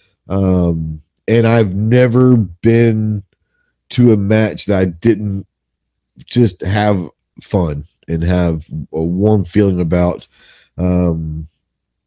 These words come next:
it's great. It really is. It is a, it's a great, whether or not you ever shoot Jacob in a competition or not, I think you would have an absolute blast going out and watching.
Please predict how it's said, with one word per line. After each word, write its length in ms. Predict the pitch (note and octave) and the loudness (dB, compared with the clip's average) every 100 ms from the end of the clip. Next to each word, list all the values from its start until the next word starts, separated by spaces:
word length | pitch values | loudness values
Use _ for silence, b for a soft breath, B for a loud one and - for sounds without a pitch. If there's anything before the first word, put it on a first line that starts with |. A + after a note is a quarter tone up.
| _ _ - | _ _ 0
it's 180 | C3 - | 0 2
great. 360 | A#2 F#2+ D2+ | 0 0 0
It 120 | E2+ | -6
really 380 | F#2 G#2+ F#2 D#2+ | 0 2 2 0
is. 160 | D2+ F#2 | -2 -2
It 80 | F2+ | 0
is 300 | - E2+ D#2+ | 0 -4 -4
a, 180 | D#2+ E2+ | -4 -4
it's 120 | D#2 | -4
a 60 | D#2+ | -6
great, 440 | D2+ F2 E2 - - | -2 0 0 -2 -2
whether 200 | A2 D#3 | 2 4
or 20 | |
not 160 | D#3 C#3+ | 4 4
you 140 | D3 | 4
ever 160 | C3 A#2 | 4 0
shoot 320 | - C#3+ B2 | 0 0 0
Jacob 380 | B2 B2 B2+ A#2 | 2 0 2 0
in 80 | B2 | 0
a 40 | |
competition 640 | - A2+ A2 F#2+ B2 - | -2 -4 -4 0 0 0
or 100 | A2+ G#2+ | -2 2
not, 280 | A2 G2 B B B | 2 0 B B B
I 140 | - G#2+ | 0 0
think 260 | - F#2+ | 0 -4
you 80 | G#2 | 2
would 80 | G2 | 2
have 220 | F#2 F#2 | 2 2
an 100 | F#2 | 0
absolute 560 | - F#2+ F#2 - F2 E2+ | -4 -4 -4 -4 -4 -2
blast 300 | F#2 F2+ - | -2 -2 -2
going 140 | F#2 | -4
out 100 | F2+ | -4
and 180 | D#2 D2+ | -8 -8
watching. 480 | D2+ C#2 - - | -6 -6 -8 -16